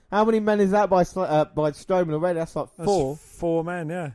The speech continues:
Speaker 2: Go on, Orton. You can take him down.
Speaker 1: They all can. Look at this. Corbin, <laughs> Titus,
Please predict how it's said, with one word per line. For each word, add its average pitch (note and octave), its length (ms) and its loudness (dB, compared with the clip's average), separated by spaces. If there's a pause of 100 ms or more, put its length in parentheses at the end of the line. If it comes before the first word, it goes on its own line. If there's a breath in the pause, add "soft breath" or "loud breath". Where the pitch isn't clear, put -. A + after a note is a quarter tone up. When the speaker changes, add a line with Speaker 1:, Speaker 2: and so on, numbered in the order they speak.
(240)
Speaker 2:
Go G3+ 140 2
on, D3+ 100 0
Orton. C3 280 -2
You E3 100 -2
can D#3 120 -8
take B2+ 280 -6
him B2+ 100 -10
down. A2 360 -8
Speaker 1:
They C3+ 200 -2
all F#3 200 4
can. D3+ 320 -4
Look F3 100 -2
at F3 40 -2
this. D#3 180 -4
Corbin, F3 720 0 (320)
<laughs> - 300 -20
Titus, F3 720 -6